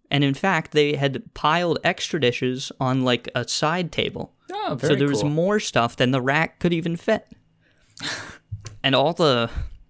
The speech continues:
Speaker 1: all the stuff has to be air dried as well. So, yeah, all the dishes have to be air dried.
Speaker 2: Why?
Speaker 1: That's, uh,
Speaker 2: <laughs> Company policy?
Speaker 1: I don't know. I, I, maybe it's company policy. Maybe it's a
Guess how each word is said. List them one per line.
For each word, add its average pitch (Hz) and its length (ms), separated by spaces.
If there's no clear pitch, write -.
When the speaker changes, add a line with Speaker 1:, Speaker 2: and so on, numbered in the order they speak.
Speaker 1:
all 135 120
the 156 80
stuff - 240
has 147 220
to 131 80
be 123 200
air 127 180
dried - 440
as 127 160
well. 117 300
So, 110 500
yeah, 165 140
all 123 120
the 151 100
dishes 160 260
have 151 160
to 143 80
be 131 160
air 131 120
dried. 127 380
Speaker 2:
Why? - 0
Speaker 1:
That's, 120 200
uh, 117 360
Speaker 2:
<laughs> - 640
Company 135 280
policy? 151 300
Speaker 1:
I - 20
don't 120 240
know. 113 360
I, 143 300
I, 143 260
maybe 175 240
it's 180 120
company 160 320
policy. 139 440
Maybe 135 240
it's 123 160
a 113 300